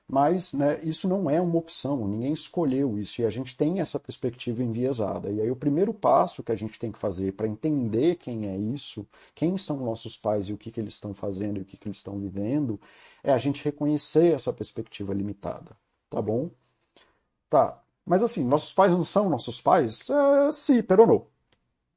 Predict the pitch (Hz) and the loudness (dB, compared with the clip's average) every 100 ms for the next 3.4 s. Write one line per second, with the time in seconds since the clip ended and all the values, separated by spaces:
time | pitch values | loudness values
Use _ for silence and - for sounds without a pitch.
0 | - 131 139 - 165 214 202 196 208 185 | 0 2 2 4 6 6 4 0 2 -2
1 | - 175 - - 190 127 104 - 120 147 | 0 -2 -2 4 6 6 -2 -4 0 2
2 | 214 247 - - 147 185 170 98 - - | 2 0 -2 4 6 6 4 -6 -10 -10
3 | - 90 - - | -8 -8 -8 -12